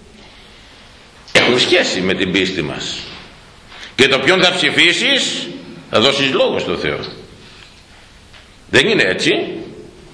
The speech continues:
Μην τα φτιάχνεις όπως θες. Α, ο Θεός μέσα στην εκκλησία που λένε αυτοί οι παλιάνθρωποι εκεί πέρα. Αλλά όταν είναι να μας πάρουν τον ψήφο, πάνε και κοινωνάνε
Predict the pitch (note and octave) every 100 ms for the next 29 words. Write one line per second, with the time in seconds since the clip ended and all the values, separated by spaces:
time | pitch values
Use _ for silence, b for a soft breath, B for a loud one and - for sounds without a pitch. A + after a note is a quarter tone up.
0 | - - - - - - - - - -
1 | B B - D3 F3+ - E3+ D3 C#3+ B2+
2 | - B3 - - - - - - - -
3 | - - - - - E3 F#3 F3 E3 F3
4 | F#3 F3+ F3+ E3+ E3+ D#3+ D#3 F#3+ E3+ F3+
5 | G3 E3+ G3 F#3+ E3+ G3+ G#3+ A3 E3+ E3
6 | F3+ A#3+ G3+ B2 - - B B - C#3
7 | D#3 D#3+ G3 F#3 F3 F3+ F#3+ F3+ D#3+ B2+
8 | G#2 D3+ D#3 D3 F#3 F3+ D#3+ D#3+ D#3+ F3
9 | D#3+ F3 D#3 D#3+ D#3 D#3 E3+ G3 A3+